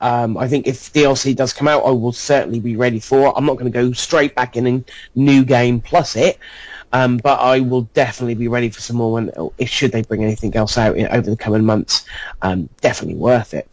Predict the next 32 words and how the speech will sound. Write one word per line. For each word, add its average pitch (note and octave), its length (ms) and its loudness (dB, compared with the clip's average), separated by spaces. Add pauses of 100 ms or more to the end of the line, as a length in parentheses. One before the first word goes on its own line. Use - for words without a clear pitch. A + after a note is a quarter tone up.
(460)
Uh, A2+ 280 2
that's B2 280 -2
all G2+ 160 -4
I've G#2+ 180 -6
played G#2+ 320 -2
really. A2 340 0
Um, G#2+ 380 -2
I C3 80 0
played B2+ 240 2
a - 20 4
little C3 140 4
bit B2 120 0
of - 60 -10
Power B2 280 2
Star A2+ 300 0
Golf. A2+ 580 0
I A#2 40 -8
kind A2+ 240 0
of A2 100 -4
keep - 200 -2
going A2 260 2
back G2+ 220 -4
to A2+ 100 -10
that G#2 140 4
every A2 200 0
so A2+ 200 2
often. G#2+ 340 0
It's G2+ 240 -6
an - 80 -8
enjoyable G#2 560 2
game. A2 380 4 (600)
Um, G2 580 2